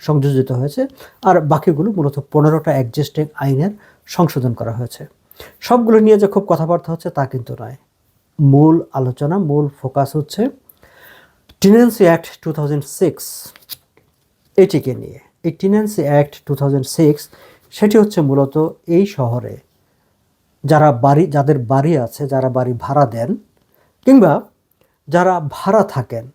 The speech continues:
এই যে ভাড়া দেওয়া কিংবা ভাড়া থাকা, এই, এইটিকে একটি নিয়মের কাঠামোতে, আইনি কাঠামোতে রাখার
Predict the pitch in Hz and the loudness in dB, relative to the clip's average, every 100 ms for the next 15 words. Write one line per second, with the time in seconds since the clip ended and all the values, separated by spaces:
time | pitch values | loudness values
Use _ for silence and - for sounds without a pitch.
0 | _ - 196 202 190 - - 131 139 143 | _ 2 2 4 2 0 -8 -4 -2 2
1 | 147 123 131 127 160 190 - 214 202 156 | 2 0 0 2 2 2 -2 0 2 0
2 | 151 143 143 196 - 135 202 _ _ - | -2 -4 -2 -2 -2 -2 -4 _ _ -20
3 | _ _ _ 202 233 240 - _ _ _ | _ _ _ 4 4 2 -4 _ _ _
4 | 190 196 247 190 156 - 151 135 135 151 | 2 2 2 0 0 0 0 0 2 4
5 | 160 165 175 175 131 - 143 127 127 175 | 4 2 -2 -4 -6 -6 -6 -6 -6 -6
6 | - 143 156 170 - 123 135 135 139 123 | -4 -4 -2 -6 -8 -6 -6 -4 -2 -4
7 | - 165 | -4 -4